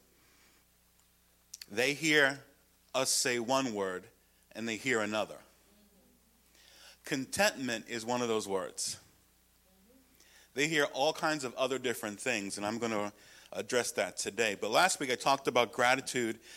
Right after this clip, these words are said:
as an overall idea or way of living. And this morning, I wanna drill into one of the most powerful ingredients of living a life of gratitude, and that's contentment. Philippians chapter two, I'll begin reading in verse number ten.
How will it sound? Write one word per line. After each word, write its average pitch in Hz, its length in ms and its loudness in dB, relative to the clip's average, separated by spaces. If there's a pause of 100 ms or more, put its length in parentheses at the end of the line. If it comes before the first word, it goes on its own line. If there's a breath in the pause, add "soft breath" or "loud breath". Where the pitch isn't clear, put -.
(160 loud breath)
as 110 160 -2
an 113 160 -4
overall 135 580 4
idea 117 560 2
or 104 140 0
way 110 160 4
of 104 160 -2
living. 101 420 0
And 104 140 -4
this 104 180 -2
morning, 147 480 4 (480 loud breath)
I 120 80 0
wanna 135 220 4
drill 139 340 2
into 127 540 0
one 107 340 0
of 131 80 -2
the 135 80 0
most 117 260 0
powerful 147 540 2
ingredients 113 1000 -4 (1080 loud breath)
of 110 180 -2
living 135 320 4
a 127 60 6
life 120 320 4
of 101 120 -6
gratitude, 110 600 0
and 98 160 -6
that's 117 420 -2 (540 soft breath)
contentment. 107 760 -4
Philippians 143 500 2
chapter 139 380 2
two, 175 260 2
I'll 151 120 8
begin 120 260 -2
reading 127 280 0
in 117 100 -2
verse 117 180 2
number 113 180 0
ten. 117 360 0